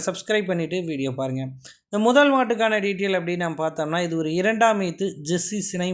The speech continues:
மாடுங்க. ஜெர்சியும் சிந்துவும் மிக்ஸ் ஆன மாடு. இந்த மாட்டுல ப்ளஸ்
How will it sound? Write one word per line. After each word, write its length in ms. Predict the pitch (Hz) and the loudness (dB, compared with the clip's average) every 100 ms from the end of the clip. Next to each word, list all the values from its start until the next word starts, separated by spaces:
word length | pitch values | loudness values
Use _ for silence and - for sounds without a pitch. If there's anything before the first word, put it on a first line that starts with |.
| 180 | 0
மாடுங்க. 300 | 160 147 147 175 202 - - _ 160 | 0 0 0 0 -2 -8 -20 _ 0
ஜெர்சியும் 480 | 196 - 240 240 220 - | 2 2 2 2 0 0
சிந்துவும் 560 | 214 247 262 254 233 190 | 2 4 6 4 4 2
மிக்ஸ் 220 | 180 - 202 | -2 0 0
ஆன 120 | 185 170 | 0 0
மாடு. 240 | 151 160 202 202 _ _ _ _ - | 0 0 -2 -6 _ _ _ _ -2
இந்த 80 | 170 196 | 2 4
மாட்டுல 280 | 240 247 233 202 | 4 4 2 4
ப்ளஸ் 240 | 202 | 2